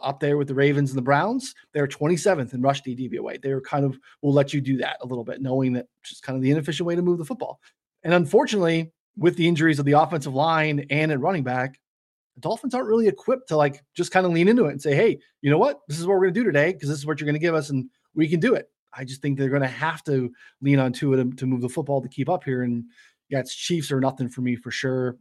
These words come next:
I prefer obviously four to four and a half. Leave yourself out with the push with, you know, four sometimes being, uh, you know, mattering a little bit. But yeah, I, I kind of agree with Clark. I mean, if you, you got a three and a half, I think you're probably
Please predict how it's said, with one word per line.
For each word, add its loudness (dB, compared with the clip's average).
I -16
prefer -2
obviously -2
four 2
to 0
four 0
and 4
a 6
half. 2
Leave 2
yourself 0
out -2
with -8
the -10
push -2
with, -8
you -2
know, -4
four -4
sometimes -4
being, 0
uh, -6
you 2
know, 2
mattering 2
a 2
little 2
bit. 2
But 2
yeah, 4
I, -4
I -2
kind -2
of -2
agree 0
with -2
Clark. -2
I -6
mean, 0
if -20
you, -16
you 0
got 6
a 4
three 0
and 2
a 4
half, 2
I -10
think -8
you're -10
probably -8